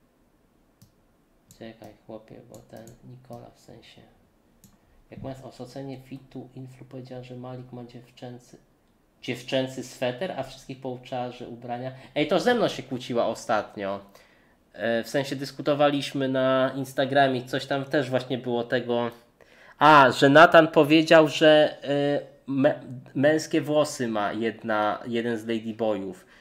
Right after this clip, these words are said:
i że to jest jakaś tam obraża-, ja-, a-, obraza. Ja mówię, że dlaczego? Że na przykład jakby mi ktoś powiedział, że mam, nie wiem, damską twarz, no to bym nie brał tego. I ona tam argumentowała, że jak ktoś jest mężczyzną, no to ma być,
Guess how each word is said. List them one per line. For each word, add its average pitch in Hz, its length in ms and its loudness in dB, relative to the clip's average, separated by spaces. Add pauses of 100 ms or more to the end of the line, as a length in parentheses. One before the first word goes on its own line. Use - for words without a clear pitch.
(180)
i 110 80 -10
że 117 140 -6
to 123 200 -4
jest 127 500 -6
jakaś 117 360 -6
tam 120 200 -2
obraża-, 113 480 0
ja-, 110 160 -6
a-, 117 160 -6
obraza. 113 440 -2
Ja 107 60 -4
mówię, 113 160 -10
że 123 120 -8
dlaczego? 117 840 -4 (560)
Że 107 120 -10
na 117 100 -2
przykład 127 240 -6
jakby 123 260 -4
mi 127 140 -4
ktoś 127 200 -8
powiedział, 123 340 -2
że 123 100 -8
mam, 123 160 -4
nie 123 100 -6
wiem, 110 160 -6
damską 120 480 -2
twarz, 123 460 -2
no 127 80 -8
to 131 160 -8
bym 131 400 -6 (520)
nie 156 140 -4
brał 127 280 0
tego. 101 540 -4 (520)
I 107 60 -4
ona 123 100 -2
tam 131 140 0
argumentowała, 127 500 0
że 123 120 -4
jak 120 180 -2
ktoś - 180 -8
jest 127 140 -8
mężczyzną, 139 540 -4
no 127 120 -2
to 127 140 -4
ma 123 140 0
być, 127 360 -6